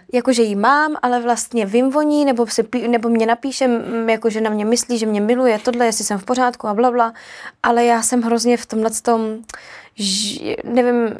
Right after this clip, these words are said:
vážím si toho, že jí mám, ale hrozně se prostě bojím, že zase mě jako někam odejde, nebo že já, něco se jako stane.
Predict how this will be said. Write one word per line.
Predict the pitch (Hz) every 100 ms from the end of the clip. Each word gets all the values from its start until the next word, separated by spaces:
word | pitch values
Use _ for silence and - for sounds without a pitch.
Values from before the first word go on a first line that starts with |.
| -
vážím | 226 240 240 247
si | 226
toho, | 220 208
že | 202
jí | 196
mám, | 196 190 175 175
ale | 202 208
hrozně | 208 202 208
se | 214
prostě | 214 196 -
bojím, | 190 190 180 170 180 -
že | 196 202 190 190
zase | 185 208 190 190 _ - - - _ _
mě | 220 220
jako | 214
někam | 214 202 214 190
odejde, | 190 202 202
nebo | 202 185 190
že | 185
já, | 196 196 196 - -
něco | 226 226 214 214
se | 208
jako | 196
stane. | 190 - 180 180